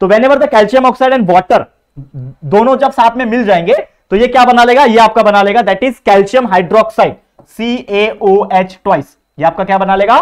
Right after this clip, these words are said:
हाइड्रो, सॉरी, कैल्शियम हाइड्रोक्साइड बना लेगा और साथ ही में दोस्तों निकल जाएगा हीट। और इसका मैं जीता जागता एग्जांपल दूंगा आप लोग को। कभी भी अपने पेरेंट्स से पूछना यार, आपके आसपास में किसी के घर में चूना अगर यूज हो रहा होगा, पेंटिंग हो रहा होगा, तो देखना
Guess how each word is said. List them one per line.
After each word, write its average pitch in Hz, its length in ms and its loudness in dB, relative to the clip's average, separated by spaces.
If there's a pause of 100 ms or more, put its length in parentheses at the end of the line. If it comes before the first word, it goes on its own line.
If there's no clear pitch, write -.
(360)
हाइड्रो, 208 640 0 (100)
सॉरी, 170 240 -2
कैल्शियम 196 440 0
हाइड्रोक्साइड 202 520 0
बना 165 180 0
लेगा 190 320 0 (220)
और 151 100 -4
साथ 214 360 -2
ही 277 180 -8
में 233 120 -6
दोस्तों 175 280 -4
निकल 165 240 -4
जाएगा 147 400 0
हीट। 147 220 -12 (340)
और 208 120 -2
इसका 208 180 -4
मैं 185 140 -4
जीता 185 220 -2
जागता 185 300 -4
एग्जांपल 160 440 -4
दूंगा 160 260 -2
आप - 120 -2
लोग 147 100 -6
को। 214 120 -4 (400)
कभी 208 220 0
भी 233 100 -2
अपने 202 200 -2
पेरेंट्स 185 320 0
से 202 80 -2
पूछना 185 260 -4
यार, 175 200 2
आपके 170 460 -4 (120)
आसपास 160 460 -2
में 170 100 -10
किसी 165 240 -10
के 156 80 -6
घर 156 120 -4
में 160 100 -8
चूना 151 320 -6
अगर 151 280 -2
यूज 139 200 -8
हो 139 100 -4
रहा 165 120 2
होगा, 131 180 -2
पेंटिंग 139 380 -8
हो 139 80 -8
रहा 139 100 -4
होगा, 160 140 -6
तो 202 80 -8
देखना 131 320 -10